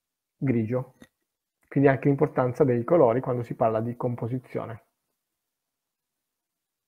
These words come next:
Lui, eh,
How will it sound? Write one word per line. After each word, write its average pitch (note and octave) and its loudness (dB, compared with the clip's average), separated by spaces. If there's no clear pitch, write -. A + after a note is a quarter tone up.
Lui, F3 6
eh, A#2+ 4